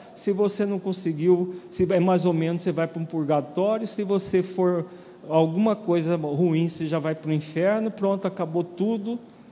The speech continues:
Vejamos que essa visão dogmática que o racioci-, nós raciocinamos agora há pouco, que não faz sentido,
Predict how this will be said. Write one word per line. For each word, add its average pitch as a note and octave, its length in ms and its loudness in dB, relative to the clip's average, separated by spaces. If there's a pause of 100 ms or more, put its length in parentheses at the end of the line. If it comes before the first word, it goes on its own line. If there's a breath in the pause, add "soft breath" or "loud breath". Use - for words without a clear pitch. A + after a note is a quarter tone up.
(760 loud breath)
Vejamos A3 440 0
que A3+ 60 0
essa G3+ 200 -2
visão F3+ 340 -2
dogmática D#3 1000 0
que - 200 -4
o D3 200 2
racioci-, C#3+ 520 -4
nós C#3 240 -2
raciocinamos C3+ 800 -2
agora C3+ 280 0
há C3+ 40 0
pouco, C3 420 -2
que - 80 -4
não C3 140 -2
faz C3 240 -4
sentido, D#3 720 -4